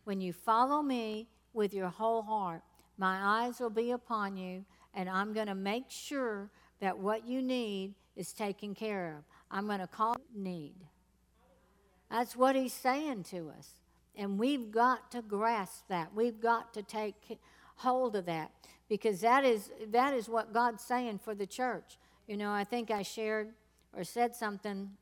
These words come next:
I think last week, and Jerry Savelle said the word is maximum return for twenty twenty-three.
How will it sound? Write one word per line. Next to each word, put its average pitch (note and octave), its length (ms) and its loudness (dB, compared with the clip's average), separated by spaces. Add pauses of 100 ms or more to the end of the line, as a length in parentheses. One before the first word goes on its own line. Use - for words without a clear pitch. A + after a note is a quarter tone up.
I E3 60 -14
think A3 300 -8
last G3+ 320 -2
week, E3+ 220 -8 (640)
and G3 300 -4 (160)
Jerry A#3 340 2
Savelle B3 460 0
said A#3 240 -4
the A3+ 80 -2
word A3+ 520 -2 (300)
is G3 220 -2
maximum A#3 960 -2
return G#3+ 600 -10 (1600)
for F#3 100 -4
twenty A#3 380 -4
twenty-three. A#3 800 -6